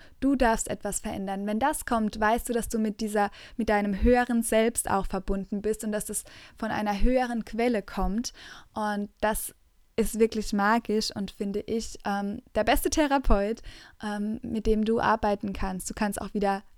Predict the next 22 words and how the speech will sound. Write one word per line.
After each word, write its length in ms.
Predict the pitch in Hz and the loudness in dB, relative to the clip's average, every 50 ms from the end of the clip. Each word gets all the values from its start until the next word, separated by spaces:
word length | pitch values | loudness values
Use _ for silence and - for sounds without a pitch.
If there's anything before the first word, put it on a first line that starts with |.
| - | 2
Gegenfragen 580 | - 247 254 262 254 - 254 233 226 240 233 226 | 4 6 6 6 6 4 4 4 6 6 4 4
stellen, 480 | - - - 208 202 202 202 202 202 | 2 2 2 4 2 2 0 -2 -4
du 80 | 190 196 | -6 -6
kannst 280 | - 220 214 196 - - | -6 -4 -6 -4 -2 2
immer 220 | 247 254 254 240 | 4 4 4 4
wieder 220 | 226 240 233 226 | 4 2 2 2
in 100 | 220 - | 0 0
diesen 240 | 220 214 208 - 233 | -2 -4 -4 -2 0
Austausch 640 | 220 202 208 226 - - - 208 196 190 190 - - | 2 2 2 2 0 -2 -2 -2 -2 -2 -4 -4 -2
gehen 320 | - 190 185 190 196 214 - - - - - - - - _ | -2 -2 -2 -2 -4 -6 -8 -14 -20 -20 -20 -20 -20 -16 _
und 380 | 208 202 202 202 208 - - | -8 -8 -6 -6 -6 -6 -6
kannst, 400 | - 208 214 208 196 - - - - - | -6 -4 -4 -6 -6 -8 -12 -10 -6 -4
ähm, 200 | 208 208 214 - | -4 -4 -2 -4
einfach 280 | 220 214 - 247 240 | -4 -4 -4 -4 -4
darauf 340 | - - 254 254 247 240 - | -2 -2 0 0 0 0 0
warten, 320 | 233 226 240 269 - 277 | 2 2 2 2 0 0
was 160 | 247 247 - - | 0 0 -2 -2
für 120 | - - | -2 0
Antworten 680 | - 262 277 - - 220 220 - - 208 202 202 - - | 0 0 -2 -2 -2 -4 -4 -4 -6 -6 -6 -6 -6 -4
du 160 | 214 208 202 | -4 -4 -2
geschickt 380 | - 214 - - 320 - - | -2 -2 -2 -2 -2 -4 -6
bekommst, 600 | - - - - - 202 208 - - - - - | -8 -10 -8 -6 -6 -6 -6 -8 -10 -12 -12 -14